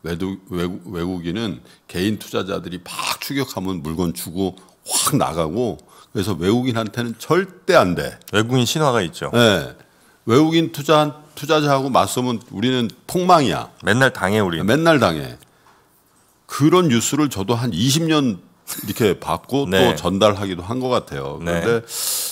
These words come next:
Speaker 1: 뭐 앞으로도 그 정말 여러분들이 가지시면 안 되는 그 관점이 하나가 뭐냐면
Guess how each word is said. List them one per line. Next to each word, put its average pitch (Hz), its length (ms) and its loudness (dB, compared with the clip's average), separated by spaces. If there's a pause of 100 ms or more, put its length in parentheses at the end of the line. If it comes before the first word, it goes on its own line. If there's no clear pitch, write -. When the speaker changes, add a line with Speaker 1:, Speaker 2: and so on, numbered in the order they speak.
(140)
Speaker 1:
뭐 104 260 4
앞으로도 139 840 0
그 98 560 -4 (260)
정말 123 280 0
여러분들이 101 720 -2
가지시면 92 500 -8
안 76 220 -6
되는 98 640 -6
그 85 300 -8
관점이 90 560 -8
하나가 87 260 -8
뭐냐면 73 680 -10